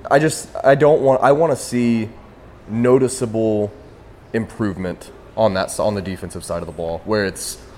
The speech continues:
again, maybe it was a little bit of smoke and mirrors last year 'cause I, I know we all thought that's what we saw in those first three games. Um, I mean, we gave up three points to Kent State.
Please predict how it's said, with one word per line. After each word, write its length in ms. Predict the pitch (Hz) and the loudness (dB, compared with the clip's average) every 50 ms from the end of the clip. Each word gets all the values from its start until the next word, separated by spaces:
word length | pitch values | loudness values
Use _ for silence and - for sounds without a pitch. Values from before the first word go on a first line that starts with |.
| - - - - - - - - - - | -20 -20 -20 -20 -20 -20 -20 -8 -4 -2
again, 320 | 139 143 147 147 139 131 - | 0 2 2 2 0 0 -2
maybe 220 | - 135 151 160 147 | -2 -2 0 0 0
it 40 | 147 | 0
was 120 | 139 123 | 0 0
a 40 | 120 | 0
little 180 | 117 120 123 | 0 0 0
bit 120 | 123 135 123 | 0 0 -2
of 60 | 117 | -2
smoke 240 | - - 120 120 117 | -2 -4 -4 -4 -4
and 80 | 110 | -4
mirrors 200 | 107 110 113 104 | -4 -4 -2 -2
last 240 | 98 98 104 - - | -2 -2 -4 -4 -4
year 100 | - 131 | -6 -8
'cause 120 | - - 98 | -6 -6 -8
I, 100 | 92 87 - - | -8 -8 -8 -8
I 80 | 95 | -8
know 220 | 98 92 95 101 107 | -4 -2 -2 -2 0
we 200 | 107 104 98 87 | -2 -2 -4 -2
all 200 | - 95 104 101 | -2 -2 -2 -2
thought 460 | - - - 95 95 101 - - - | -4 -6 -6 -4 -4 -4 -4 -6 -6
that's 200 | 98 95 - - | -8 -8 -6 -8
what 120 | 120 - - | -8 -8 -8
we 100 | 101 98 | -10 -12
saw 300 | 87 - 95 87 98 101 | -10 -6 -6 -4 -4 -4
in 80 | 104 | -6
those 160 | 110 110 - | -8 -10 -10
first 260 | - - 117 117 - - | -10 -10 -10 -10 -10 -6
three 140 | - 135 127 | -4 -4 -4
games. 500 | 120 120 117 131 143 143 - - - - - - - - - - - - | -4 -4 -6 -8 -10 -12 -14 -16 -18 -18 -20 -20 -20 -20 -20 -20 -10 -6
Um, 320 | 101 101 101 98 95 95 90 | -4 -2 -2 -2 -2 -4 -4
I 40 | |
mean, 100 | 92 98 | -4 -4
we 140 | 95 104 110 104 | -4 -4 -2 0
gave 200 | 117 113 113 107 | 0 0 0 0
up 240 | 107 - - - | -2 -4 -4 -6
three 160 | - 127 123 117 | -4 -2 -2 -2
points 340 | 120 - 117 117 110 - | -2 -2 -4 -4 -4 -6
to 80 | - 110 | -10 -12
Kent 240 | - - 117 110 - | -10 -8 -8 -8 -10
State. 420 | - - - 113 107 107 110 - | -12 -8 -4 -4 -2 -2 -4 -6